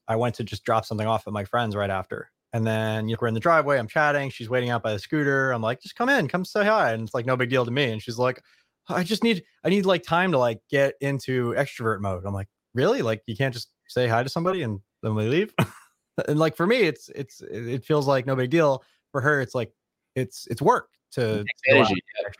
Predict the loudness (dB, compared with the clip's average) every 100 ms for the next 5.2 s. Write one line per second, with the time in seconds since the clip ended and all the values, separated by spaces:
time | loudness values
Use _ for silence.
0 | -6 0 0 0 -4 0 0 2 -2 -6
1 | -12 _ _ -4 -2 0 0 0 -2 -2
2 | -4 -4 -2 0 2 0 -2 -2 -2 -2
3 | -2 -2 _ _ -4 0 2 0 -2 0
4 | 0 0 -2 -2 -4 -2 -2 -2 -4 -8
5 | -4 -4